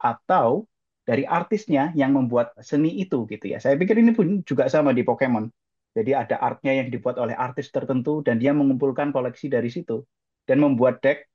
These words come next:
basisnya dari, eh, apa namanya, seniman itu. Nah, ini, ini pun juga, eh,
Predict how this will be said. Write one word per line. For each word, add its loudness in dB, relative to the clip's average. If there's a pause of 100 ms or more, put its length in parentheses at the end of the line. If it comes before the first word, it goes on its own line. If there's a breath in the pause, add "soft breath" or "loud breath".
(460)
basisnya -4
dari, 0
eh, 2
apa -4
namanya, -2
seniman 0
itu. -4
Nah, -2
ini, -2 (360)
ini -2
pun 2
juga, 2 (460)
eh, 4